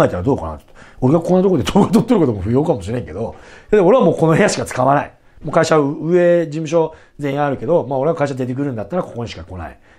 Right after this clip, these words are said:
まあそれ以外は現場も行かなあかんし、俺もやらなあかんこといっぱいあるけど、お客さんとも会わなあかんこともあるけど、まあ不要なことはまずやんないんだったら、明日からでも明後日からでもできるんじゃないんですかっていう、まあことだよね。それこ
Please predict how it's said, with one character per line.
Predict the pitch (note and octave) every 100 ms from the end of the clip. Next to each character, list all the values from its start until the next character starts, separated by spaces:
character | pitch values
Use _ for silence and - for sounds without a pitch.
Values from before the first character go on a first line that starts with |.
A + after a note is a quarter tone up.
| -
ま | C3
あ |
そ | A#2+
れ | B2
以 | B2
外 | A#2+
は | F3+ E3
現 | A#2+
場 | A2
も | A2
行 | G#2+
か | E3+
な | C3+
あ |
か | G2
ん | F2+
し、 | F2+
俺 | F#2 C#3+
も | C3+
や |
ら | D3
な |
あ | D3+
か |
ん |
こ | F2+
と | F#2
い |
っ | -
ぱ | E3
い |
あ | G#3+
る |
け | A2+
ど、 | B2 G2 - - - -
お |
客 | B2
さ | A#2 E3
ん |
と | F3+
も | F#2
会 | B2+
わ |
な | C3+
あ |
か |
ん | F2
こ |
と | C#2+
も | F#2
あ | E3
る |
け | C#3
ど、 | G2 F#3+ - - - - - _ -
ま | F3+
あ | - - -
不 | - C#3
要 | D3
な | D3+
こ | E3+ A#3
と |
は | C4 C4
ま | G#2 C3
ず | A#2
や | G#2 A2
ん | A2 A2+
な | A#2
い | A2+
ん |
だ | A#2
っ | -
た | -
ら、 | - C4+ - - - - -
明 | -
日 | -
か | A2 F#2+
ら | F2+
で | A2+
も | E3+
明 |
後 | - G2+
日 | G#2+
か | F#2
ら | G2
で |
も | G#3+
で | D3+ G#2+
き |
る | G#2+
ん | F2+
じ | F2
ゃ |
な | C3+
い | C#3+
ん |
で | G2 G2
す | -
か | - F4
っ | -
て | -
い | F#2+ F2+
う、 | F2+ - - - - - -
ま | F#2+ F2+ D#2 -
あ | -
こ | -
と | A#2+
だ | F2+
よ | E2+
ね。 | G3+ F#3
そ | - A#2+
れ |
こ | A#2 G#3+ A#3+ -